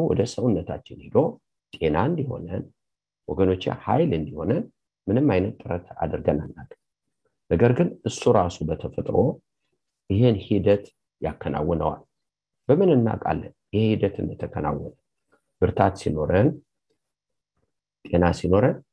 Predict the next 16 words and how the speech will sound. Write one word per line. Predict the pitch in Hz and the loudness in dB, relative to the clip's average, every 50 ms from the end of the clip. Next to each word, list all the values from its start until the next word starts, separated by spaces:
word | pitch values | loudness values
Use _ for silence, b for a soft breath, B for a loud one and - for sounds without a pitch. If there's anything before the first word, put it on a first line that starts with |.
| _ _ _ _ - | _ _ _ _ -2
እናውቀዋለን። | 165 143 113 - - - - 78 76 - - _ _ _ _ _ _ _ _ _ _ | 0 2 2 2 0 -2 -4 -6 -10 -16 -20 _ _ _ _ _ _ _ _ _ _
ወገኖቼ፣ | - 87 107 107 98 90 92 - 90 - _ | 0 2 4 4 4 2 0 -6 -12 -14 _
ጤናን | - - 117 120 131 165 190 202 | -4 0 0 2 2 2 0 0
አልበላንም፣ | - 98 87 87 82 80 71 - 65 - - _ _ _ _ _ _ _ _ _ _ - | 0 2 2 2 2 2 0 -4 -8 -12 -18 _ _ _ _ _ _ _ _ _ _ -8
ብርታትን | 90 85 - 95 92 92 - - - | -8 -2 -2 -2 -2 -2 -2 -4 -4
አልበላንም። | - 160 131 - - - - - - - _ _ _ _ _ _ _ _ _ _ - | -4 -4 -4 -6 -8 -8 -10 -12 -16 -20 _ _ _ _ _ _ _ _ _ _ 2
ግን | 123 135 | 6 6
የበላነው | 117 87 92 90 87 82 82 78 - - - | 8 8 8 6 4 2 0 -2 -2 -4 -2
ምግብ | 80 85 80 - 87 90 - - - _ _ _ _ _ _ _ _ - | -2 0 4 4 4 4 4 0 -6 _ _ _ _ _ _ _ _ -12
ብርታት | 127 120 - - 98 101 - | -12 -6 0 0 0 0 0
ሲሆነን፣ | - - - - 69 73 82 117 - 139 - _ - | -4 -10 -12 -8 -4 -2 0 0 -2 -2 -8 _ -8
ጤና | - - 82 80 76 | -2 0 2 2 0
ሲሆነን | - - 73 73 87 113 165 | -2 -4 -4 0 2 2 2
እናያለን። | 202 - - - - - - - _ _ _ _ _ _ _ _ _ - | 2 0 -2 -4 -6 -10 -12 -18 _ _ _ _ _ _ _ _ _ 2
ኢየሱስም | 123 139 131 135 117 107 - - - 196 - - _ _ _ _ _ - | 2 2 4 4 0 0 2 2 2 2 0 -2 _ _ _ _ _ -2
"ዳቦ | - 92 85 78 | 0 0 2 2